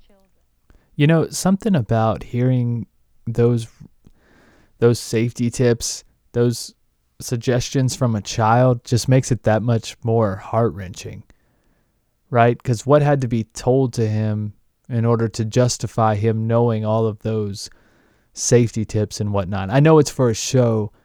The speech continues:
Speaker 2: but that was, that's a hell of a way to get someone's attention. That's actually from the early nineties,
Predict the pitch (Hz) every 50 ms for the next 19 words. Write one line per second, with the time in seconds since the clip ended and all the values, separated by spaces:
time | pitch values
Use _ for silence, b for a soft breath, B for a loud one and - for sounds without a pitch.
0 | _ _ _ _ _ _ _ _ _ _ _ _ _ - 120 107 - 143 160 170
1 | 175 156 - - - - - 143 156 - 175 147 143 160 165 160 143 131 135 131
2 | 127 123 117 110 113 110 - - 120 113 110 110 104 - 101 - - 113 117 -
3 | - 98 95 110 135 - 156 147 131 - - 131 120 107 - - 113 107 107 101
4 | 92 98 110 113 113 104 101 98 104 110 123 123 113 98 98 92 92 - - -